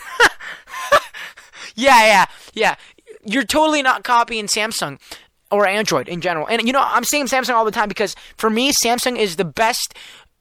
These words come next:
of Android phones. See, people don't understand this. Samsung is not its own company. Samsung, Android has bought, Android bought all the phones. So, like, Android goes in every phone that is not Apple. Apple is its own software, I O S, and company. Android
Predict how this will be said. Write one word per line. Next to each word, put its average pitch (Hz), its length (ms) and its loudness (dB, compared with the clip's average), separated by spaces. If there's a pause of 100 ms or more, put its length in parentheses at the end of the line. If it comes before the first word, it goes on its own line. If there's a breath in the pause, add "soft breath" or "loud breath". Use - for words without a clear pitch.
(140)
of 190 160 2
Android 190 320 -2
phones. 147 280 -2 (120)
See, - 260 -6 (440)
people 285 200 -4
don't 311 120 0
understand 208 380 -6
this. 156 120 -4 (160)
Samsung 294 320 -2
is 220 120 -2
not 233 160 -2
its - 120 -4
own 196 140 -2
company. 180 340 -8 (800 loud breath)
Samsung, 262 440 -2
Android 240 280 -2
has 220 120 -2
bought, 202 320 0 (800 loud breath)
Android 269 340 -2
bought 226 160 4
all 220 120 2
the 202 80 -6 (100)
phones. 139 300 -6 (100)
So, 196 160 -2
like, 175 240 -4 (100)
Android 226 280 -2
goes 214 200 2
in 196 80 -4
every 196 380 -4 (180)
phone 185 300 -4
that 160 100 -2
is 147 100 -4
not 151 160 -4
Apple. 127 340 -8 (340 soft breath)
Apple 240 300 2
is 226 120 0
its 196 200 -8
own 220 260 0
software, 202 480 -2
I 180 160 2
O 190 100 2
S, 185 200 -2
and 175 160 -8
company. 143 420 -8 (400 loud breath)
Android 247 360 -2